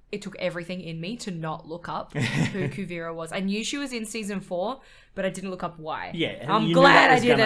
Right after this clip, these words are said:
Speaker 1: didn't.
Speaker 2: ruin it. <laughs>
Speaker 1: Yeah, so
Speaker 2: Anyway, all the airbenders started getting really heckin' cool and helped, and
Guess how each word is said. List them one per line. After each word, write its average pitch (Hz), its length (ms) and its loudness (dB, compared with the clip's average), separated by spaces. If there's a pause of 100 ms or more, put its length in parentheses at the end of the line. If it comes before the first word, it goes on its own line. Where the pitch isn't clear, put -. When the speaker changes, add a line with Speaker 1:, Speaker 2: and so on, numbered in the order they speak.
Speaker 1:
didn't. - 100 0
Speaker 2:
ruin 143 480 4
it. - 180 -6
<laughs> - 320 2
Speaker 1:
Yeah, 170 300 -2
so 175 440 -6 (120)
Speaker 2:
Anyway, 175 300 0
all 247 140 2
the 175 120 0
airbenders 127 500 -2
started 139 380 -4
getting 127 240 -6
really 123 280 -6
heckin' 113 360 -12
cool 110 320 -12
and 104 80 -14
helped, 107 460 -12
and 104 320 -10